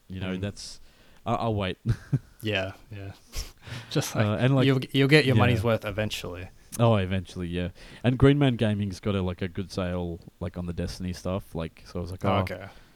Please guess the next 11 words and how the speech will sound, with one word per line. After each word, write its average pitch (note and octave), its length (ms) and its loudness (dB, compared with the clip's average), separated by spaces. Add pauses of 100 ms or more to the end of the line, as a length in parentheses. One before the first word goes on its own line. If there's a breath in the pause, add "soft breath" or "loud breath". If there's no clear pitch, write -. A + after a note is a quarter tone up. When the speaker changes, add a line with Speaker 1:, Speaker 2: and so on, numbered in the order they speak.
(440 soft breath)
Speaker 1:
<sighs> - 340 -8
I'm F2+ 80 -12
just, - 220 -14
it's, A2+ 140 -6
it's A#2+ 160 -2
just, F3 200 2
it's - 140 0
just, E3+ 180 0
like, D#3 160 0
getting B2 240 2
enough, G#2 580 -6